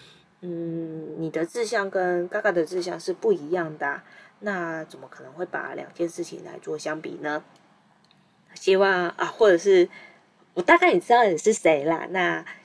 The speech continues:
有空的话，我们再出来好好喝个咖啡，来聊聊看，帮你整理一下。那其实嘎嘎跟Annie两个人做的事情其实都是类似的，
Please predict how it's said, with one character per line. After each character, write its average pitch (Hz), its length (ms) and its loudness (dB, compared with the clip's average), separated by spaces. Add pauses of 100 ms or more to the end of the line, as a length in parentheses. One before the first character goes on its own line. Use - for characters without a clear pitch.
有 - 100 2
空 233 160 2
的 180 100 2
话， 180 260 0
我 151 60 -4
们 147 220 -10
再 165 380 -8
出 202 200 -2
来 165 180 0
好 160 300 -10
好 143 420 -6
喝 208 140 -6
个 233 120 2
咖 214 220 -4
啡， 220 400 2 (300)
来 160 140 -8
聊 160 160 -2
聊 175 180 -2
看， 180 240 -8
帮 185 160 -8
你 170 80 -4
整 156 240 -10
理 156 300 -4
一 151 40 -14
下。 - 320 -4 (640)
那 196 380 0
其 247 160 -4
实 262 80 2
嘎 240 140 0
嘎 208 120 0
跟 190 220 2
Annie 180 400 0
两 143 180 -4
个 147 80 -6
人 143 180 -6
做 220 260 0
的 151 140 -6
事 160 200 -4
情 - 200 -14
其 - 200 -14
实 165 40 -14
都 156 160 -8
是 165 200 -8
类 165 180 0
似 165 220 2
的， - 160 -4